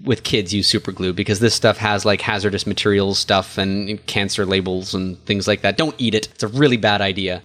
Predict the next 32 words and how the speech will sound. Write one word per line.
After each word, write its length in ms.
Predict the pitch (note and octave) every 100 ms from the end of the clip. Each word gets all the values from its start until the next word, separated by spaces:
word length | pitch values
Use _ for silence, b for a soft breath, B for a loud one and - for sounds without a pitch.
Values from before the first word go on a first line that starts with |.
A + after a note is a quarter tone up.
| C3
But, 420 | D3 C3+ B2+ -
uh, 300 | C#3 B2 A#2+
no, 80 | F#3
you 140 | E3+ E3
can 120 | A3
preserve 300 | F#3+ F#3+ E3+
snowflakes 480 | D#3+ D3+ - F2+ A#2+
is 80 |
basically 400 | A2 C3 - B2+
what 140 | A#2 A2+
I'm 100 | G#2
saying. 380 | - G2+ F#2+ G#2
And 120 | C3+
you 60 |
can 160 | C3+ B2+
use 200 | D3 D#3+
them 120 | C#3+
as 100 | A#2
an 120 | A#2 -
indoor 480 | C#3+ C3+ A#2+ A#2+ A2+
subject 800 | - C#3+ C#3 A2+ E2 - - -
to 80 |
photograph 540 | G#2+ B2+ B2+ B2+ B2+ -
or 160 | C#3 B2+
to 60 | B2
find 200 | A#2 A2+
extra 240 | A2+ A2+
value 380 | G#2 G2+ G#2 G2
with 180 | G2 -
your 120 | F2+
work. 300 | F#2 E2+ -
So, 340 | - G2+ F#2